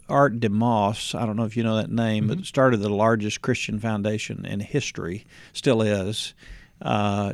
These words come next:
Speaker 1: died at the age of forty-two, but led forty thousand people to Christ.
Speaker 2: Wow.
Speaker 1: And he came to Christ at age twenty-eight.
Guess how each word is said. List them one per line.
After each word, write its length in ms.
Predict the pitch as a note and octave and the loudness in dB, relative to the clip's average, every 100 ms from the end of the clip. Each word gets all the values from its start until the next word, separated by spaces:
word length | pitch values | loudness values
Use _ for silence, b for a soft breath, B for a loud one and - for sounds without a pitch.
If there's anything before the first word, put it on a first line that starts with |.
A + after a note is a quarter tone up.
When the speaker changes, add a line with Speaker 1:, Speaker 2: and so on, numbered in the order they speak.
| A2 | 0
Speaker 1:
died 300 | A2+ A#2 A#2+ | 2 4 2
at 120 | A2+ | 0
the 140 | A#2 | 0
age 220 | G#2+ A2 G#2+ | 0 0 -4
of 80 | |
forty-two, 800 | - B2+ A2+ G2+ - A#2 G2+ F2+ G2 b b b b b b - | -6 -4 -2 -4 -2 -2 -2 -4 -6 b b b b b b -6
but 340 | A#2 A#2 A2 | 0 2 2
led 400 | C3 B2 B2 G#2+ | 4 6 4 2
forty 580 | - D3 C#3+ D3 E3 D3+ - | -2 2 4 4 2 0 -8
thousand 880 | - A#2+ A2 A2 A#2 A#2+ A#2 A#2+ - | -2 2 4 4 2 0 0 -2 -4
people 400 | - A2 - F2 | -2 -2 -2 -8
to 80 | |
Christ. 560 | G#2+ G#2 F#2+ - - - - | -6 -4 -4 -8 -14 -16 -10
Speaker 2:
Wow. 380 | C3 A#2 A2+ - b b b b b b - | -8 -8 -12 -16 b b b b b b 0
Speaker 1:
And 520 | C3 A2+ A2+ A2 A2+ | 4 4 4 2 4
he 200 | A#2 G#2+ | 4 4
came 360 | - C#3+ C3+ | 4 4 6
to 80 | C3+ | 4
Christ 460 | B2+ C3 G#2+ G#2 - | 2 2 2 2 0
at 80 | A#2 | 0
age 260 | G#2+ G2 | 0 -2
twenty-eight. 680 | - B2+ A#2 A2 F#2 F#2 - | -6 -2 0 0 -2 -4 -8